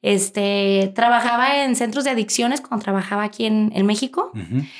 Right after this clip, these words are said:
Speaker 1: Y en uno de los centros, eh, tenía el, el trabajo con uno, con un paciente que tenía una, pues, una historia de vida muy complicada, ¿no?
Speaker 2: Ujú.
Speaker 1: Eh,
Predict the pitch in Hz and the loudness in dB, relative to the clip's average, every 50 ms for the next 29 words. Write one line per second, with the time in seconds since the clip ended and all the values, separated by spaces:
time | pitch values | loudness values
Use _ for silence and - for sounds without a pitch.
0 | - - - - _ _ _ 226 226 226 226 220 214 214 214 208 - - - 214 | -20 -20 -20 -20 _ _ _ -2 0 2 4 4 4 4 2 2 0 0 0 0
1 | 226 233 233 240 254 262 262 262 269 269 269 - 294 277 240 - 269 269 269 262 | 0 2 2 0 0 0 0 0 0 0 0 0 -2 -2 0 -2 -2 -2 -2 -4
2 | 262 _ 208 202 196 190 190 196 190 208 208 208 202 202 208 202 _ _ _ - | -4 _ 0 2 2 2 2 0 0 0 0 2 0 0 -2 -6 _ _ _ -2
3 | 202 196 190 196 208 208 208 214 208 214 214 - - 214 208 208 208 208 208 214 | -2 -2 0 0 -2 -2 0 0 -2 -4 -4 -4 -2 0 2 2 2 2 0 -2
4 | 208 - - 214 214 220 220 214 233 240 233 - 254 240 220 233 226 - 214 214 | -2 -4 -2 -2 0 0 0 0 0 0 0 0 -2 -2 -2 -2 -6 -6 -6 -2
5 | 220 208 202 202 202 208 208 208 208 202 208 - _ _ _ - - - _ _ | -2 0 2 2 0 0 0 -2 -4 -6 -8 -14 _ _ _ -20 -20 -20 _ _
6 | _ 233 233 269 269 277 269 277 277 269 254 240 233 233 226 220 220 214 - 240 | _ -2 0 0 0 0 -2 -2 0 0 2 2 2 2 2 0 -2 -2 -4 -6
7 | 226 214 - 196 - - 185 185 180 185 196 240 269 359 - - - 202 202 - | -6 -4 -6 -10 -6 -4 -4 -2 -2 -2 -2 -2 -2 -2 -4 -6 -12 -16 -16 -16
8 | - _ _ _ - 104 104 101 101 101 101 98 98 98 95 - - | -20 _ _ _ -4 -2 0 2 2 2 2 2 0 0 -2 -4 -10